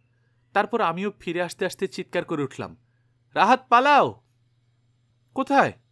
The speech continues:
হতবাক হয়ে আমার দিকে তাকালো রাহাত। তারপর উভয়ে ঊর্ধ্বশ্বাসে দৌড় দিলাম ইউনিভার্সিটির দিকে। সে রাতে তপুর মা এসে গড়াগড়ি দিয়ে কেঁদেছিল এখানে। রেনুও ছিল।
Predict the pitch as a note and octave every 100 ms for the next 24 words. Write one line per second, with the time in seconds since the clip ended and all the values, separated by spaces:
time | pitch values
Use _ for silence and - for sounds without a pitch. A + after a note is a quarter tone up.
0 | _ _ _ _ _ _ F#3 C4 B3+ B3
1 | A3+ F#3 F3 F#3+ F#3+ C3 D3 C3 G2+ F#2
2 | - _ _ _ _ _ _ _ _ _
3 | _ _ D3+ D3 D#3+ D3+ C3+ A#2+ D#3 F3+
4 | - C#3+ B2+ F3 D#3 D#3+ D#3+ B2 C#3+ C3+
5 | C#3 D3+ - C3 C3 B2+ C3 C#3+ C3+ G#2
6 | G2 - - _ _ _ _ _ _ _
7 | _ _ _ - G#3 G#3 A3 - F#3 G3+
8 | E3 D#3 D#3+ - D#3+ C3+ C3+ C#3+ D3 D3
9 | D3 C3+ C3 B2 - A#2+ G#2+ - E2 D#2+
10 | _ _ _ _ _ _ - B2+ C#3 D#3+
11 | D#3 - F#2